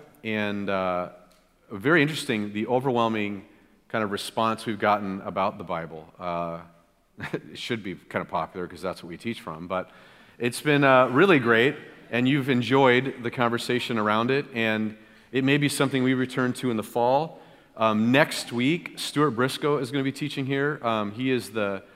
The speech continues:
founding pastor of Elmbrook Church, and there's several Brook churches now all throughout Milwaukee, but he's from England, um, and if you like an English accent, you'll be glued. Um, I don't know what Stuart's talking about, but the caliber of his journey,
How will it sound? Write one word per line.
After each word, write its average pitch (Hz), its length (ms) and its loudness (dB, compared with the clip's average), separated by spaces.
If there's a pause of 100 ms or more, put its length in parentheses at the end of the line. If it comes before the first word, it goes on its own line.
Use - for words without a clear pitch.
(200)
founding 120 280 2
pastor 120 340 0
of 98 80 -8
Elmbrook 123 440 -2
Church, 135 420 -4
and 107 120 -6
there's 98 160 -6
several 113 460 0
Brook 113 400 -6
churches 127 420 -4
now 117 240 -2
all 110 220 0
throughout 110 240 -4
Milwaukee, 104 480 -2
but 104 400 -2 (360)
he's 123 200 0
from 117 320 2
England, 170 520 2 (540)
um, 113 320 2
and 107 80 0
if 107 120 -6
you 120 80 0
like 123 240 2
an 117 120 -4
English 120 400 -2
accent, 139 520 -2
you'll 113 160 -2
be 110 100 -2
glued. 143 540 0 (540)
Um, 104 580 0 (480)
I 120 120 4
don't 139 180 4
know 123 120 4
what 139 180 2
Stuart's - 380 -2
talking 135 340 2
about, 104 360 0
but 110 200 0
the 113 80 -8
caliber 127 600 2
of 113 340 0 (120)
his 123 200 -2
journey, 120 460 -2